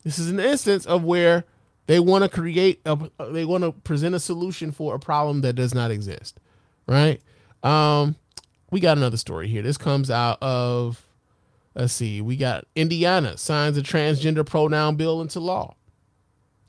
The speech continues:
right? This comes out of the Daily Beast. It says, uh, Indiana's Republican governor, uh, mind you, this is a thread. <laughs> This is, this is something that keeps happening. Uh, <laughs>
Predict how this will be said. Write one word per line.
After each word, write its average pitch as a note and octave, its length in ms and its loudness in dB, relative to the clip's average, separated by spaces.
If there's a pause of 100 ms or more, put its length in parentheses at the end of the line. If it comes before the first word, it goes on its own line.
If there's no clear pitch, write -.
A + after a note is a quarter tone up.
(140)
right? D#3+ 320 2 (500)
This D3+ 140 -2
comes F3 280 2
out E3 240 4
of D#3+ 180 6
the C#3 80 4
Daily D#3+ 320 6
Beast. E3 300 -2
It A#2 60 0
says, C#3 380 2 (300)
uh, C#3 160 4
Indiana's F3 440 4
Republican D3+ 500 -2
governor, F3 320 2
uh, A2+ 80 -6
mind E3+ 320 0
you, A2+ 80 -6
this C3+ 180 -4
is C#3+ 100 -2
a D#3 60 2
thread. F3+ 500 -2
<laughs> - 100 -20
This C3+ 140 -8
is, F#3+ 200 -4 (240)
this D3 160 -4
is E3+ 80 -6
something F#3 220 0
that E3+ 100 2
keeps - 240 -8
happening. A#3 400 0 (480)
Uh, D3 240 4 (500)
<laughs> - 600 -4